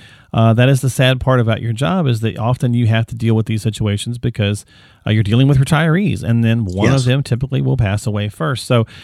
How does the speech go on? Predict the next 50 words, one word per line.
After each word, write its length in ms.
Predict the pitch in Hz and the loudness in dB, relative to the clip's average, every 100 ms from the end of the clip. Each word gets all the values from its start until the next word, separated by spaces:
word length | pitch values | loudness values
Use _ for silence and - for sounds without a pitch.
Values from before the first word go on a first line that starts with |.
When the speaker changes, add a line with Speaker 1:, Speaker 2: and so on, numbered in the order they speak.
| - - | -12 -2
Speaker 1:
there's 140 | 120 | 2
a 40 | |
lot 240 | 123 135 196 | 4 2 2
of 80 | 190 | 2
little 200 | 196 165 | 2 2
gaps 360 | 170 165 156 | 2 0 0
out 180 | 160 147 | 0 0
there. 180 | 151 147 | 0 0
It's 180 | 123 - | -2 -2
not 300 | 127 160 - | 0 0 0
just 320 | - 175 - | 0 0 0
the 80 | 160 | -2
paycheck. 580 | 147 160 151 127 113 110 | 0 0 0 -2 -2 -2
It's 160 | 104 | -6
not 220 | 123 123 | -4 -4
just 200 | 131 143 | -2 -6
figuring 360 | - 143 135 131 | -4 -4 0 0
out 160 | 120 113 | 0 0
how 140 | 123 | 0
to 80 | 110 | 0
turn 320 | - 131 127 | -2 -2 0
the 80 | 113 | -4
stuff 340 | - 123 - | -2 -4 -2
on 260 | 127 120 117 | -2 -2 -2
when 100 | 107 | -2
we 120 | 104 | -4
transition 580 | - 110 104 113 104 107 | -2 0 0 0 -2 -2
from 160 | 104 | -2
our 80 | 98 | -2
working 320 | 101 117 110 | 0 0 0
years 300 | 104 104 101 | 0 0 -2
to 100 | - | -2
our 140 | 101 92 | -4 -4
retirement 400 | - 147 135 101 | -4 -4 -4 -2
years. 280 | 101 98 - - - - _ | -2 -2 -4 -16 -20 -20 _
It's 180 | 113 123 | -4 0
all 180 | 120 139 | 2 2
these 200 | 151 139 | 0 0
other 220 | 131 131 | -2 0
little 200 | 127 123 | -2 -4
pieces 440 | - 120 110 107 | -4 -6 -4 -6
that 180 | 98 107 | -6 -8
can 160 | - 95 | -6 -6
reach 260 | 107 110 | -6 -6
out 200 | 107 101 101 | -4 -4 -6
and 140 | 107 | -8
take 160 | - 107 | -6 -6
a 80 | 98 | -2
little 220 | 113 107 | 0 0
nibble 420 | 123 156 98 101 | 2 2 0 -4